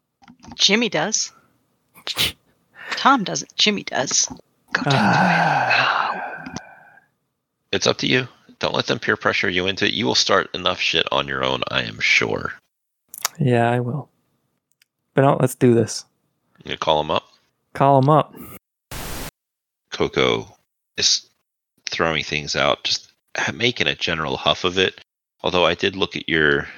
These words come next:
Speaker 3: your various supernatural powers since you brought that up, and I don't really see any of them here that are good for helping clean.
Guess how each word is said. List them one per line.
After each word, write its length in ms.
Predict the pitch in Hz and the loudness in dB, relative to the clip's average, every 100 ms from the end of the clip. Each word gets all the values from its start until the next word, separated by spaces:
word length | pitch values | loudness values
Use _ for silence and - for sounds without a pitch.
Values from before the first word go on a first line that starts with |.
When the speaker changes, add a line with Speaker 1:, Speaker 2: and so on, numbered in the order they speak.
| - | -10
Speaker 3:
your 160 | 78 | -4
various 380 | 80 78 73 73 | 2 4 4 2
supernatural 640 | - 76 - 76 71 - | -2 -6 -4 -4 -2 -4
powers 380 | 76 76 71 73 | -2 -2 -2 -4
since 160 | 76 - | -4 -4
you 60 | |
brought 180 | 82 87 | 0 0
that 100 | - | 0
up, 140 | 98 - | -4 -2
and 80 | |
I 40 | - | -4
don't 140 | - | -4
really 160 | - 170 | -4 -2
see 180 | - - | 0 0
any 160 | 139 | 2
of 260 | 131 110 107 | 2 0 0
them 180 | 104 95 | -2 -2
here 240 | 104 98 | 0 0
that 140 | 87 87 | 2 0
are 80 | |
good 260 | 76 82 76 | 0 0 0
for 260 | - 76 76 | -2 -2 0
helping 300 | 73 73 69 | 0 -2 -6
clean. 380 | - 69 69 | -2 0 -2